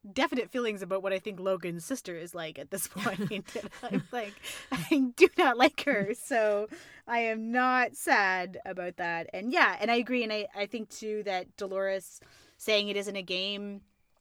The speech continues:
it both is her not recognizing that they're not, the stakes are not quite as high. And yet at the same point, whatever Arnold has hidden in this maze, perhaps having, like,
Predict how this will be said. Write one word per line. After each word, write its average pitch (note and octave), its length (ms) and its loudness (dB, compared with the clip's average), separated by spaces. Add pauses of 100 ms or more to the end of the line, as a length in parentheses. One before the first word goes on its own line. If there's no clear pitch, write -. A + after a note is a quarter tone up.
(180)
it A3 180 0
both G3+ 440 0 (100)
is F#3+ 220 -2
her G3+ 240 -2
not F#3 400 0 (500)
recognizing F3+ 680 -2
that E3 120 -6 (140)
they're F3 100 -6
not, E3+ 360 -2
the F3 80 -10
stakes F3 260 -6
are F3+ 80 -6
not E3+ 140 -6
quite F3+ 140 -6
as E3+ 60 -8
high. F#3 400 0
And G3 160 -4
yet F#3 120 -2
at E3+ 80 -10
the F#3 80 -8
same F#3+ 240 -6
point, F3 440 -6 (360)
whatever F#3 360 0
Arnold F3+ 380 -4
has F3+ 160 -10
hidden F#3 240 -8
in F3+ 100 -6
this F3+ 200 -10
maze, F3 500 -6 (320)
perhaps F3 420 0
having, E3+ 300 -6
like, D3+ 280 -10